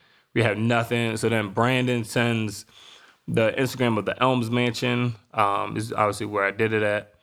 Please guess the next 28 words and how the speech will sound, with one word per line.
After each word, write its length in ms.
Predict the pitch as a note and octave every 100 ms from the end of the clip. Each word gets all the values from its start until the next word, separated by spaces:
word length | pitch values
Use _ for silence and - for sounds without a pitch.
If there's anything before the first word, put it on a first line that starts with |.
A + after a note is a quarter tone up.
| _ - - _ -
So 160 | -
we 80 | A2+
look 180 | A#2 G2+
at 120 | G2
that. 240 | B2 A#2+ A#2+
We're 80 |
like, 140 | G#2+ -
"Okay, 320 | A#2 G#2+ G2+
like, 180 | G2 G2+
thi-, 160 | A#2 A#2
this 140 | A#2+ A2
could 140 | G#2 G2+
work. 240 | A#2 -
This 140 | A2+
is 80 | G#2+
nice." 560 | A2+ A#2+ A#2+ A2+ - - _ _ _ -
Wink, 540 | G#2+ A#2+ B2 B2 -
the 460 | A#2 A2 G#2+ G#2+ -
event, 520 | A2+ G#2+ A2+ A2+ A2 -
um, 480 | - A2 G#2 G2+ G2+ -
the 180 | A2+ A2
event 300 | G#2 A2 G#2+
planner, 520 | A#2 A2+ A2 G#2+ G#2 - -
um, 300 | A2 G#2 G2+
they 100 | G#2+
were 120 | G#2+
phenomenal. 580 | G2 G#2 G2+ G2+ G#2 G2+
They 360 | G2+ G2+ G2+